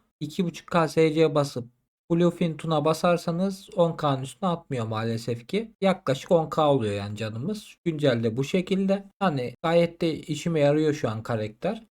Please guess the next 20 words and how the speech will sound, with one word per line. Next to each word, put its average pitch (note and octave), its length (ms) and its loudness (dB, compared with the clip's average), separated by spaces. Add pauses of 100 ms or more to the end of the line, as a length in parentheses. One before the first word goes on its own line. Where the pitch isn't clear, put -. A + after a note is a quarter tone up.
(120)
Şimdi D#3+ 320 -2
başlıkta E3+ 520 0
gördüğünüz F3+ 600 0
klan E3+ 300 0
mevzusuna E3 460 0
gelelim A#2 440 0
arkadaşlar. A2+ 680 -6 (120)
Ben F3 240 0
güncelde F#3+ 720 2 (160)
Lunaskar E3 640 0
tarafında C#3 720 -4 (160)
etkinliklere D#3 760 -2
girebileceğim E3 760 0
bir F3+ 120 -4
klan - 260 0
arıyorum. A#2+ 600 -2
Güncelde E3+ 580 4
bulunduğum D3+ 560 0
klan F3 340 -2
sadece F3 680 -2